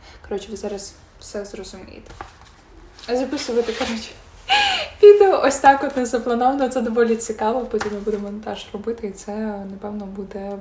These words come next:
весело. А ви взагалі зацініть, як вам такий формат, коли я ставлю камеру і просто про щось розповідаю в потоці, без оцього ідеальної картинки, без фону ідеального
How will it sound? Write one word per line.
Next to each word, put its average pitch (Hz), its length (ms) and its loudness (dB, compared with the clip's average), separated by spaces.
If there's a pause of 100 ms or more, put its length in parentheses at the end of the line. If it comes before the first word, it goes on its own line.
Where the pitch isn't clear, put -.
весело. 214 580 -10 (680)
А 190 160 -10
ви 196 160 -12
взагалі 196 420 -8
зацініть, 196 640 -10 (1200)
як 190 300 -2
вам 180 160 -10
такий 190 260 -12
формат, 196 460 -6
коли 190 220 -6
я 190 80 -8
ставлю 196 400 -4
камеру 262 400 -2
і - 140 -10
просто 214 420 -8
про 202 180 -10
щось 190 320 -8
розповідаю 208 760 -4
в 220 40 -8
потоці, 214 680 -2
без 202 340 -6
оцього 190 260 -8
ідеальної 196 460 -4
картинки, 214 540 -8
без 196 220 -10
фону 233 340 -8
ідеального 220 520 -6